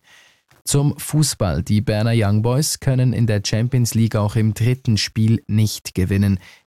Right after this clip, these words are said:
Gegen Valencia kamen sie zu Hause zu einem eins zu eins Unentschieden. Damit sind sie in der Gruppe Letzte.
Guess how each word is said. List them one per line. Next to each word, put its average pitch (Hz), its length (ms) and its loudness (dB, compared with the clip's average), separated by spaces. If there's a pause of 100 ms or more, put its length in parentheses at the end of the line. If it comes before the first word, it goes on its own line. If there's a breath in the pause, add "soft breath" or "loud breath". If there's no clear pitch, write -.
Gegen 87 340 0
Valencia 104 640 0
kamen 123 360 0
sie 117 120 0
zu 107 220 -2
Hause 107 360 0
zu 135 140 -2
einem 117 300 0
eins 98 400 -2
zu - 240 -2
eins 127 400 0
Unentschieden. 110 720 0 (380 loud breath)
Damit 98 340 0
sind 104 240 0
sie 110 140 0
in 117 120 0
der 120 160 0
Gruppe - 640 -4
Letzte. 95 560 -4